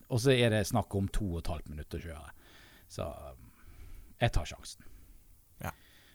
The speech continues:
Speaker 1: <laughs> Det er så jævla kort
Speaker 2: Ok.
Speaker 1: vei.
Speaker 2: <laughs>
Speaker 1: Ehm, noe mer enn det har det egentlig ikke skjedd. Nei. Vi har hatt kino i dag, hjemme.
Speaker 2: Oi.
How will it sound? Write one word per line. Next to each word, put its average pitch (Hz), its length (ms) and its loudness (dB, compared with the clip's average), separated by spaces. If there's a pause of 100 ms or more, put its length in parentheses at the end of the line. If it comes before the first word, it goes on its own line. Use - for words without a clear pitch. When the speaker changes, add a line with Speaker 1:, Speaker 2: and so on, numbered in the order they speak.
(140)
Speaker 1:
<laughs> - 340 6
Det - 240 4
er 139 60 6
så - 260 0
jævla 87 380 -2
kort 175 200 0
Speaker 2:
Ok. 90 60 0
Speaker 1:
vei. 87 120 -2 (840)
Speaker 2:
<laughs> 127 80 6
Speaker 1:
Ehm, 160 1200 2 (360)
noe 175 360 4
mer 233 480 2 (140)
enn 165 320 -2
det 302 260 0 (300)
har 165 280 6
det 101 120 -4 (100)
egentlig 135 680 -2 (220)
ikke - 680 -4 (680)
skjedd. - 880 -4 (640)
Nei. - 200 -8 (680)
Vi 139 100 -4
har 151 80 2
hatt 170 140 0
kino 110 480 4
i 82 60 -6
dag, 127 180 2 (120)
hjemme. 117 440 2 (1040)
Speaker 2:
Oi. 123 300 -2